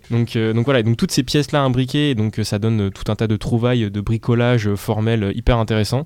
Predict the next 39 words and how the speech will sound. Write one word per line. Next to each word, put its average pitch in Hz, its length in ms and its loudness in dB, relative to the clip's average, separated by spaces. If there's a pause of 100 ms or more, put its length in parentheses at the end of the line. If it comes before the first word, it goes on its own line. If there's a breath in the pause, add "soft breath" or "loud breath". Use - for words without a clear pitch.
Euh, 98 240 0
et 101 80 -2
tout 120 120 -6
ça 151 120 2
imbriqué, 123 240 2
ça 127 140 -2
fait 107 120 -4
vraiment 107 220 0
en 127 40 -2
fait 123 160 -4
un 104 40 -2
film 139 120 -6
qui - 100 -12
est - 40 -14 (140)
en 104 80 -4
plus 123 220 -6
hyper 110 200 -2
bien 110 100 2
écrit, 117 340 -6 (360)
hyper 151 200 2
bien 127 120 4
interprété. 113 500 -2
Pour - 180 -6
l'époque, 117 280 -2
c'est - 260 -6 (160)
complètement 120 480 -2
dé-, 110 160 0
enfin, 98 280 -2 (360 loud breath)
décomplexé, 120 680 0
ça 104 200 -2
jure 113 220 -2
dans 110 100 0
tous - 120 -6
les 113 100 2
sens, 127 200 -2
c'est - 140 -4
assez - 180 -6
surprenant. 113 440 -4 (100)
Euh, 98 520 2